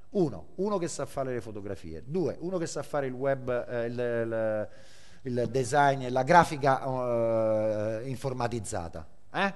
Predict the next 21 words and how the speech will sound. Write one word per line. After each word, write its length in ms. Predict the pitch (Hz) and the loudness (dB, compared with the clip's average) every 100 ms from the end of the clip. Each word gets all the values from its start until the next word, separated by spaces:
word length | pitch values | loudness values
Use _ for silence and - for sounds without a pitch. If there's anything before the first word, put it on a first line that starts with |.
| - | -6
Ok? 500 | 110 160 143 120 110 | -2 2 4 2 0
Cioè, 320 | 151 139 117 | 6 6 6
eh, 500 | 123 120 120 113 107 - | 2 2 2 -2 -6 -4
Photoshop, 600 | - 110 - 95 95 - - | -2 -2 -4 -8 -8 -10 -6
ste 180 | - | 0
cose 240 | 131 120 113 | 2 2 0
qua, 140 | 87 | -4
vabbè, 320 | 87 123 87 - | 2 2 2 -8
ci 100 | 110 | -8
siamo 200 | 123 117 | -4 -4
intesi, 300 | 107 98 87 | -6 -10 -8
non 100 | 135 | -4
mi 80 | 147 | -2
veniva 280 | 143 139 127 | -2 0 2
il 100 | 113 | 0
nome, 300 | 101 87 78 - | -2 -8 -10 -6
eh? 180 | 156 170 - - - - - - - - - | -4 -4 -10 -14 -14 -14 -14 -14 -14 -14 0
Computer 480 | 175 131 180 139 117 | 0 2 2 2 0
grafica, 460 | 107 - - - | -2 -4 -10 -12
ah. 140 | - - - - - - - - - - - | -10 -10 -12 -14 -14 -14 -14 -14 -14 -14 -4
E, 1900 | 160 160 151 143 139 135 127 127 127 123 123 117 117 113 113 113 120 117 107 | 6 8 10 8 6 4 4 2 2 2 2 2 2 2 2 2 2 2 -2